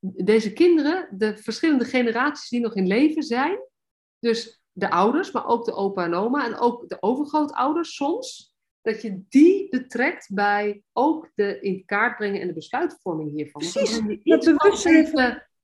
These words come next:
Speaker 2: systemische impact. Ja, dat is echt, maar dan heb je het dus ook weer, ik noem het dan, dan heb je het dus ook weer over ontwikkeling.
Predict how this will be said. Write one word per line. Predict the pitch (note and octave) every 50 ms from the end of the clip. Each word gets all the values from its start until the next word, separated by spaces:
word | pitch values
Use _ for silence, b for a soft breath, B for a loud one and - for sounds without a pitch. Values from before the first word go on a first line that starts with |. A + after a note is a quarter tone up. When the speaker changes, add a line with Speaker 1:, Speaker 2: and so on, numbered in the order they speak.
| _ _ _ _
Speaker 2:
systemische | - - - F4 F4 - - F#4+ F4+ F#4 F#4 F4+ E4 D#4+ - -
impact. | - F#4+ G#4 F#4 - G#3+ D#3 - - - - - _ - - - -
Ja, | - - F#3+
dat | F#3+ - C4 D4+ D4
is | E4 C4+ A#3+
echt, | - C4+ C4+ - -
maar | - C4 C4+
dan | B3+ E4 F4+
heb | D#4 E4 F4 E4+
je | - D#4+
het | -
dus | D#4 - - -
ook | - E4 F4+ F4+ C#4+
weer, | C#4 B3+ B3 B3
ik | - B3+ C4
noem | C4 C#4+ C#4+
het | C#4 A#3
dan, | A#3 - -
dan | - C4+
heb | C4+ D#4+
je | D4+ D4+
het | - - -
dus | -
ook | - E4+ -
weer | C#4 G#3+
over | - A#3 A3
ontwikkeling. | A3 A3 G#3+ B3+ C#4+ - G#3+ F3+ D#3+ F#3